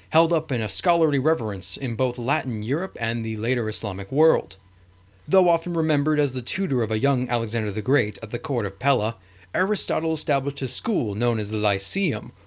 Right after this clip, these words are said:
or Lycaon, in the outskirts of Athens in three thirty-five B C,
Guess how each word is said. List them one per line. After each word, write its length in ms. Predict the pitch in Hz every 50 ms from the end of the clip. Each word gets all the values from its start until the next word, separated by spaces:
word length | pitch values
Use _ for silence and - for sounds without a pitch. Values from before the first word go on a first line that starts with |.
| - -
or 320 | 170 165 143 143 151 151
Lycaon, 800 | 123 113 113 107 107 - - 185 190 170 117 104 - - - 139 -
in 300 | 135 120 113 113 110 110
the 120 | 123 -
outskirts 500 | - - - - - - 127 107 - -
of 100 | 110 - -
Athens 460 | 127 143 147 143 - 104 90 90 98
in 160 | 101 92 95
three 240 | - - 123 131 131
thirty-five 640 | - - 123 113 110 107 - 131 123 120 113 104 98
B 180 | 117 110 104
C, 460 | 92 - - - 170 180 131 - -